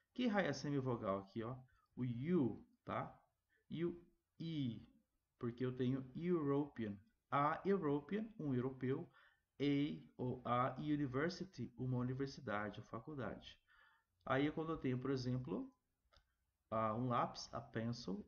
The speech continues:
uma casa, a house, um homem, a man, beleza? Lembra?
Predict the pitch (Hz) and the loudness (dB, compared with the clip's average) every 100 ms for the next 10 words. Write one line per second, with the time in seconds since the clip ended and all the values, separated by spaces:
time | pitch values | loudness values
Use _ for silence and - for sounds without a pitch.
0 | - 185 196 - 131 143 165 - - 147 | -2 2 2 0 -2 0 -4 -6 -8 -2
1 | 156 143 113 - - 170 127 120 123 160 | 0 2 0 -6 -10 -4 0 2 2 0
2 | 180 - 123 120 117 123 135 131 107 87 | -6 -8 -2 0 2 4 4 2 0 -4
3 | - _ _ - 107 117 139 165 185 - | -8 _ _ -14 -10 -2 -2 -2 -6 -8
4 | - - 113 131 185 214 233 | -18 -12 0 4 4 4 0